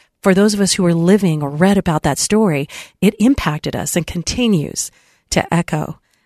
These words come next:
on us. So thousands of people are subscribing now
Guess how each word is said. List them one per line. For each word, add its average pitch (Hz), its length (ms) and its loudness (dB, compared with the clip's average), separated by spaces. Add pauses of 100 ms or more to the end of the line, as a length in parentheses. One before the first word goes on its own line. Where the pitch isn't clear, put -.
on 160 100 -4
us. 160 140 -4
So 165 240 2 (140)
thousands 202 500 2
of 170 60 -6
people 208 380 2
are 170 120 4
subscribing 175 600 2
now 160 280 -2